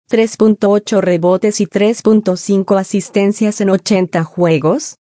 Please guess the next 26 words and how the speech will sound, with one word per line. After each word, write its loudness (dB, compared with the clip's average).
con 0
solo 0
tres -2
como 0
titular. 0
Con 0
una 2
efectividad 0
del 0
cuarenta 0
y -4
siete -2
por 0
ciento 0
en 0
tiros 2
de -2
campo 0
y 4
más 2
del 0
cuarenta 0
por -2
ciento -2
en 0
triples, -2